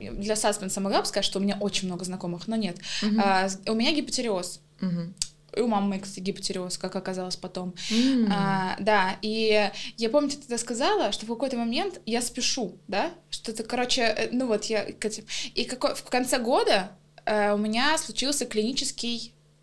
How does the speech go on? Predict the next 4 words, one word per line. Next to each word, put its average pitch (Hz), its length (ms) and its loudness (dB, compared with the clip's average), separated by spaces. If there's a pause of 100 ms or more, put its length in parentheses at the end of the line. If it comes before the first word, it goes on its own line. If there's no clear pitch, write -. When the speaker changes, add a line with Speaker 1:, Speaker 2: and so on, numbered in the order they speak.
(120)
Speaker 1:
гипертиреоз, 208 960 -4
передоз 254 420 0
таблетками 233 600 -2
гормональными. 196 720 -2